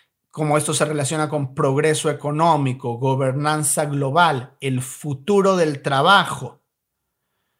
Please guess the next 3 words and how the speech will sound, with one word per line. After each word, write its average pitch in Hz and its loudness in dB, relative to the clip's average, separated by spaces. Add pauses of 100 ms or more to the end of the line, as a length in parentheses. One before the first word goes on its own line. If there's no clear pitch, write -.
(1200)
eh, 131 -2 (880)
la 147 0
legislación, 160 0